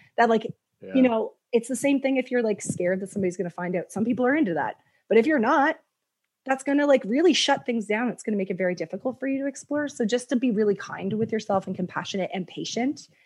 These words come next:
Speaker 1: You're twenty-one. Um, I know it feels like it's been a long time and all your friends are in long-term relationships, but,
Speaker 2: Mm.
Speaker 1: um, you know, just to be kind to yourself so that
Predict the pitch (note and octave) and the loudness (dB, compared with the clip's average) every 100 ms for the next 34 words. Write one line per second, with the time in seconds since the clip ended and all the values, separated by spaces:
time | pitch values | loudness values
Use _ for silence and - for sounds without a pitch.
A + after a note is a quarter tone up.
0 | _ _ G#3+ G#3 G#3 G#3 F#3+ F3 F3+ F3+ | _ _ -6 -2 2 2 4 2 0 0
1 | F#3 - _ _ - _ _ _ G3+ F#3 | -2 -4 _ _ -20 _ _ _ -2 0
2 | F3+ F3 D#3 - - - _ G#3 G#3+ F#3+ | 0 -2 -6 -10 -20 -20 _ 4 6 6
3 | F#3+ - G3 F#3 F#3 E3+ G3 F3+ E3+ E3+ | 4 2 0 2 -2 -2 -2 -2 -4 -6
4 | - F3 E3+ F3 E3 E3+ E3 E3 E3 E3+ | -8 -6 -6 -6 -6 -4 -4 -6 -6 -6
5 | F3 E3 E3 D#3+ - F3 E3 D#3+ - G#3+ | -6 -6 -6 -10 -10 -8 -6 -8 -10 -12
6 | - - - C#3 - _ _ - G#2+ G#2 | -14 -16 -4 -4 -4 _ _ -12 -10 -8
7 | G2+ - F3+ E3 E3 E3 E3 - _ _ | -12 -6 -4 -2 -4 -6 -8 -14 _ _
8 | F#3 E3+ E3+ G3 E3 G#3+ G3 - - E3 | -2 -2 -4 -4 -2 0 0 -2 -8 -8
9 | D#3+ D#3 D#3 - G#2+ - - - E3 E3 | -8 -8 -8 -8 -10 -12 -14 -6 -4 -4